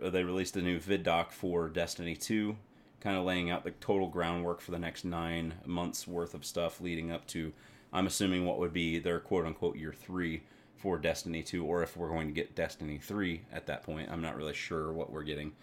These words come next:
Um, but for the next nine months, uh, kinda laid out what the annual ex-, pass, uh, expansion titles are and, and what they've got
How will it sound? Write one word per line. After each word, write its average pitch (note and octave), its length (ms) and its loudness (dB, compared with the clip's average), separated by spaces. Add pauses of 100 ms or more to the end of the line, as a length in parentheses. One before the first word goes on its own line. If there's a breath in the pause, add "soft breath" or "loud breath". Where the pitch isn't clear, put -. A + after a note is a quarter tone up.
(420 loud breath)
Um, D#2+ 320 0
but E2+ 300 6
for - 220 -2
the F#2+ 80 2
next G2+ 320 0
nine F#2 260 2
months, F2 400 0
uh, E2 200 4
kinda F2 200 -2
laid E2+ 160 0
out E2+ 180 0
what F2 160 0
the D#2+ 240 0
annual F2 420 2
ex-, - 120 -6
pass, D#2+ 540 -4
uh, D2+ 320 0
expansion E2+ 560 0
titles D#2+ 400 0
are D#2+ 380 4
and, D2+ 300 -4
and E2 240 -2
what E2+ 220 0
they've D#2 340 0
got C#2+ 200 0